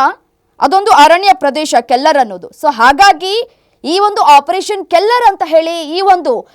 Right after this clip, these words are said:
ಉಗ್ರರನ್ನ ಮಟ್ಟ ಹಾಕೋದಕ್ಕೆ ಅಂತ ಹೇಳಿ ಹೆಸರನ್ನ ಇಡಲಾಗಿದೆ ಆಪರೇಷನ್ ಕೆಲ್ಲರ್ ಅಂತ ಹೇಳಿ. So, ಹಾಗಾಗಿ ಉಗ್ರರ ವಿರುದ್ಧ ಭಾರತ ಪ್ರತೀಕಾರವನ್ನ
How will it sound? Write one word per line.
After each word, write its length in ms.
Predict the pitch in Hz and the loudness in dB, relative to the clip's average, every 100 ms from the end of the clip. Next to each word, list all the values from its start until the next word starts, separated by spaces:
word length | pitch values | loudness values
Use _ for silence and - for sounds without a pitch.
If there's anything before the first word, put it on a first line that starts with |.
| _ 233 | _ -4
ಉಗ್ರರನ್ನ 460 | 151 392 403 381 | -2 -2 -2 -4
ಮಟ್ಟ 340 | 349 294 294 349 | 0 0 0 -2
ಹಾಕೋದಕ್ಕೆ 640 | 320 311 311 302 285 294 | 0 0 0 -2 -2 -6
ಅಂತ 160 | 285 269 | -8 -6
ಹೇಳಿ 280 | 254 269 359 480 _ _ _ _ _ | -8 -8 -8 -10 _ _ _ _ _
ಹೆಸರನ್ನ 600 | 285 302 - 466 440 370 | -2 -2 0 -2 2 2
ಇಡಲಾಗಿದೆ 500 | 285 285 269 254 277 | 2 2 0 -2 -8
ಆಪರೇಷನ್ 720 | 339 302 311 359 370 349 370 | 2 2 2 -2 -6 -6 -6
ಕೆಲ್ಲರ್ 300 | 302 277 294 | -4 -2 0
ಅಂತ 180 | 277 262 | 0 -2
ಹೇಳಿ. 400 | - 208 - _ _ _ _ | -10 -10 -10 _ _ _ _
So, 120 | 285 | -8
ಹಾಗಾಗಿ 480 | - 294 339 359 349 | 0 0 2 0 -2
ಉಗ್ರರ 460 | - 277 240 349 370 339 | -6 -6 -2 0 4 2
ವಿರುದ್ಧ 300 | 262 311 311 370 | 0 -4 0 0
ಭಾರತ 460 | 208 247 302 330 370 | 2 2 4 4 0
ಪ್ರತೀಕಾರವನ್ನ 880 | - 247 240 349 370 330 330 330 | -2 -6 -6 -4 2 4 4 0